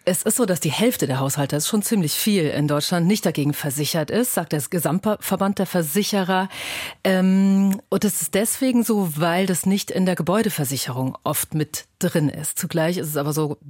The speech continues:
klar sehen wir auch, dass die Schäden steigen. Auch durch den Klimawandel wird der Starkregen und Extremwetter begünstigt. Und die Versicherer sagen jetzt, wenn die Schäden weiter so zunehmen, da könnten sich die Prämien verdoppeln. Deswegen kommt jetzt die S P D,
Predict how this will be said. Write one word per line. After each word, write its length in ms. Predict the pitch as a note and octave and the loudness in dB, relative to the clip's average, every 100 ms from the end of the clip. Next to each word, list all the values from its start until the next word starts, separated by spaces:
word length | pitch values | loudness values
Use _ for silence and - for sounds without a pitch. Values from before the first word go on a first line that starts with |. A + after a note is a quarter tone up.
| - | -14
klar 320 | - C#3+ D#3 - F#2 | -4 0 0 -2 -4
sehen 340 | C#3+ D#3 E3+ F3+ | -2 0 2 2
wir 240 | F#3+ F3+ | 0 -2
auch, 80 | F#3+ | -2
dass 160 | D#3 - | -4 -4
die 80 | |
Schäden 320 | D3 G3 G#3+ D#3 | -2 0 0 0
steigen. 560 | - B2+ C3 D3 F3+ - - - - - | -2 -2 2 2 2 -2 -10 -12 -12 -6
Auch 140 | D#3 | -2
durch 120 | E3+ | -2
den 140 | D3+ D3 | 0 0
Klimawandel 880 | F3 F#3 D#3+ D#3+ D#3+ D#3 D3+ C#3+ D3 | 2 2 2 2 4 4 2 2 0
wird 100 | D3+ | -2
der 80 | |
Starkregen 500 | C#3+ C#3+ D#3+ - D3 | 0 0 0 0 0
und 60 | C#3 | 2
Extremwetter 640 | C3+ - D#3 D3+ C#3 D3 | 0 -2 0 0 0 0
begünstigt. 640 | C#3 C#3+ F#3+ F3+ - C3+ - | -2 2 2 2 0 -4 -2
Und 140 | D3 | -2
die 40 | |
Versicherer 540 | C3+ C#3 - - A3+ G#3+ | 0 0 0 0 2 2
sagen 180 | G#3+ A3 | 4 2
jetzt, 160 | G#3 | 2
wenn 60 | D3+ | 0
die 80 | C#3+ | 0
Schäden 360 | D3 D3+ D3 | 0 2 2
weiter 240 | D3+ E3 E3+ | 0 0 -2
so 120 | D#3+ | -2
zunehmen, 400 | - E3 E3 D3+ - - - | 0 2 2 0 -8 -10 -6
da 80 | D3+ | -4
könnten 240 | - D#3 | -2 0
sich 140 | D#3+ C#3+ | -2 -2
die 100 | C3+ | -4
Prämien 380 | - D#3+ D#3 B2+ | -2 0 2 0
verdoppeln. 680 | C3+ - A3 - C#3+ G3 G3 | -4 0 -2 2 2 2 2
Deswegen 520 | E3+ - E3+ E3+ D#3+ | 0 0 0 0 -2
kommt 280 | - D#3 D3+ | -2 -2 -2
jetzt 280 | C#3 - | -4 -4
die 260 | E3+ D3+ - | -2 -4 -2
S 280 | D#3 D3+ - | -2 -2 -4
P 160 | D#3 | -4
D, 500 | C#3 E3 F3 G#3 A3 | -2 0 2 2 2